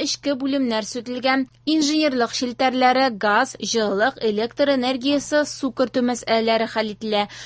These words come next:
Шулай ук биеклеге утыз бер метрдан артык тәшкил иткән дүрт катлы манараны торгызу буенча эшләр башланган.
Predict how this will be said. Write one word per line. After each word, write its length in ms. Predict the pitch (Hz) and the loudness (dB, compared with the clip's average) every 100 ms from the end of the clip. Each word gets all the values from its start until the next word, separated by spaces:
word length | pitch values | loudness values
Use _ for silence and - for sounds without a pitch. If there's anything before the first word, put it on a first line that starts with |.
| - | -12
Шулай 480 | - 311 277 262 254 | -4 2 6 6 6
ук 140 | 269 - | 4 -2
биеклеге 640 | 202 233 220 208 208 240 - | -2 -2 -2 0 2 2 2
утыз 380 | 233 247 240 202 | -2 -2 -2 0
бер 160 | 247 | 0
метрдан 560 | 262 226 233 226 214 220 | 2 2 0 -2 0 0
артык 380 | 214 214 - 220 | 0 -2 -2 -2
тәшкил 380 | 220 214 - 214 202 | -2 -2 -2 -4 -4
иткән 320 | - 208 196 - - | -2 -2 -2 -10 -8
дүрт 400 | 220 214 240 - | -2 0 0 0
катлы 320 | 208 208 208 202 | -2 -2 0 0
манараны 600 | 196 208 214 214 240 302 | 0 2 2 4 4 2
торгызу 480 | - 226 208 190 240 | 2 0 0 -2 -2
буенча 420 | 226 196 185 208 | -2 -2 -2 -2
эшләр 320 | 208 202 196 | -2 -2 -2
башланган. 560 | 202 - 202 202 202 | -4 -2 -2 0 0